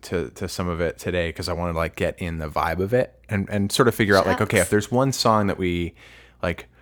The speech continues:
Speaker 1: borrowed from you to play at the end of the episode, like, which one would it be? Is it, is it even out? The, so the song that you would want us to play at the end of the episode, is it even out yet?
Speaker 2: Um,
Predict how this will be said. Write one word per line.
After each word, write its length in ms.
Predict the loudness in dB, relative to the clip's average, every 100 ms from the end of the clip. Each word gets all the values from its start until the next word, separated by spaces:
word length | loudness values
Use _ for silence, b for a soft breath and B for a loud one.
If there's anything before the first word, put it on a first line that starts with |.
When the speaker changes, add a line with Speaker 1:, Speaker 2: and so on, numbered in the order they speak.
| b -2
Speaker 1:
borrowed 480 | 4 6 6 4
from 220 | 0 -4 -2
you 200 | -4 -4
to 80 |
play 240 | -2 0 0
at 100 | 0
the 80 | -2
end 100 | -2
of 60 |
the 80 | -4
episode, 580 | -4 -2 0 2 0 -4 -8
like, 400 | -4 -4 -4 -20 -20 b b b b b
which 280 | 2 4 4
one 180 | 2 2
would 140 | 2
it 100 | 0
be? 140 | 0 2
Is 160 | 4
it, 180 | 2 0 0
is 160 | 0
it 120 | 0 0
even 200 | 0 2
out? 320 | 0 -2 -2
The, 80 | 0
so 200 | 4 4
the 80 |
song 380 | 4 6 6 4
that 100 | 0
you 220 | 2 2
would 240 | 4 4 4
want 240 | 2 2
us 100 | 0
to 60 | -4
play 200 | 0 2
at 80 | 2
the 100 | -2
end 80 | -2
of 80 |
the 60 | -2
episode, 340 | -4 0 -2
is 140 | 2 4
it 60 |
even 180 | 4 4
out 180 | 0 -2
yet? 300 | -4 -4 -10 _ _ -20 B B B B B
Speaker 2:
Um, 500 | 6 6 6 4